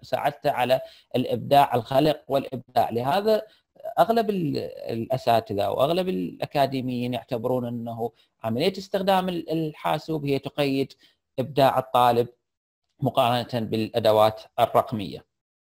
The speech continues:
أو عفوًا مقارنة بالأدوات التقليدية. وبالمثل فإن التحدي الآخر اليوم اللي يواجهه طلبة الهندسة المعمارية أو حتى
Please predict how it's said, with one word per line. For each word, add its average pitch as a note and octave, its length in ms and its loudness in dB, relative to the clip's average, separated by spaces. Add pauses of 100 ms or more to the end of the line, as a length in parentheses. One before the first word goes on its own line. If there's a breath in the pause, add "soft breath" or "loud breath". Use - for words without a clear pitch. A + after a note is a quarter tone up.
(140)
أو C3 120 8
عفوًا A2 300 0
مقارنة A2 640 2
بالأدوات G#2 600 2 (120)
التقليدية. F2 720 -6 (1120 soft breath)
وبالمثل G#3 540 4
فإن D#3+ 240 -4
التحدي F#3 400 -2
الآخر A3 420 -2
اليوم D#3 600 -4
اللي C3+ 160 -2
يواجهه F3 380 -6
طلبة G#3 400 -2
الهندسة D3+ 380 -6
المعمارية G2+ 880 -4
أو A#2+ 100 2
حتى G#3 420 -4